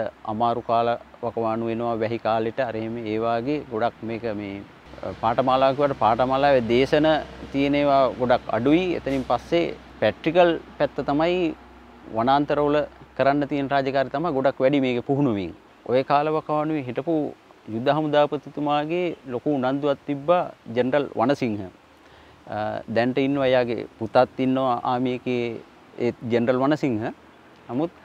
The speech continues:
ජෙනරල් වනසිංහ ගැන, අ, මතක් කළම යුතුයි. මොකද එතුමාගෙන් තමයි මේ යුද හමුදාවේ මුලින්ම ස්නයිපර් පාඨමාලාවක් පටන් ගත්තේ.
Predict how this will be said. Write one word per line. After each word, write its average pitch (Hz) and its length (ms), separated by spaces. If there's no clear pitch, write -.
ජෙනරල් 120 380
වනසිංහ 131 360
ගැන, 151 260
අ, - 880
මතක් 147 400
කළම 156 280
යුතුයි. 147 400
මොකද 135 280
එතුමාගෙන් 160 520
තමයි 160 260
මේ 156 180
යුද 131 160
හමුදාවේ 143 640
මුලින්ම 131 380
ස්නයිපර් 147 380
පාඨමාලාවක් 147 680
පටන් 139 240
ගත්තේ. - 360